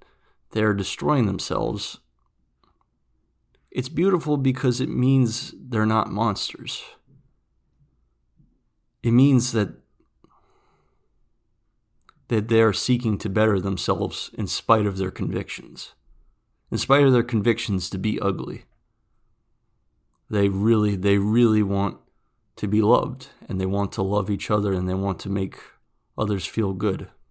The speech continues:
Well, I think, uh,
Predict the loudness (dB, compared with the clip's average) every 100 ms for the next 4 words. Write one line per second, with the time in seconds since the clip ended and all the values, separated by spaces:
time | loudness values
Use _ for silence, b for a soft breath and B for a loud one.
0 | _ _ _ _ _ _ _ _ _ _
1 | _ _ _ _ _ _ -14 -14 -18 _
2 | _ _ _ _ _ _ b b b b
3 | b b b -6 0 2 2 2 2 2
4 | 0 -4